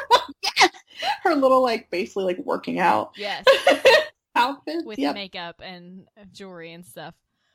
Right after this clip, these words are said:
Speaker 1: Oh, God, I
Speaker 2: Um,
Speaker 1: love it.
Speaker 2: so the main reason Bernice wants to do this is because she wants to beat Olita Daniels. There we go with the Southern names again. Not Lolita,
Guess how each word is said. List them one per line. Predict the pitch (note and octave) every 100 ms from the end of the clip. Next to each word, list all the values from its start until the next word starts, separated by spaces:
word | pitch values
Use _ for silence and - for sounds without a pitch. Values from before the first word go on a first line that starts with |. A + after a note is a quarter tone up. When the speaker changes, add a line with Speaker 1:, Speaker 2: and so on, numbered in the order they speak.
| _ _ _
Speaker 1:
Oh, | - E3+ E3
God, |
I | E3
Speaker 2:
Um, | D#3
Speaker 1:
love | D#3+ D#3+
it. | E3+ _ _
Speaker 2:
so | - - A#3+ A3+ A3
the | G#3+
main | A#3+ C4 D4+
reason | D#4+ C4 A#3+
Bernice | A3+ G#3+ G#3
wants | G3 F#3
to | F#3+
do | G#3+ G#3
this | F3+ -
is | G3+
because | G3 G3 G3
she | -
wants | G#3 G3+ -
to | -
beat | F#3+ F#3+ -
Olita | F3+ F3+ F3+ F#3+ G3+ F#3+
Daniels. | F#3 F3 D#3+ D3
There | - G#3+
we | A#3+
go | A#3
with | G#3+
the |
Southern | F#3 G#3 G3 F3+
names | F3+ F3
again. | F3 D#3 D#3+
Not | G3 -
Lolita, | C#4 C#4+ G#3+ F#3+ F3 E3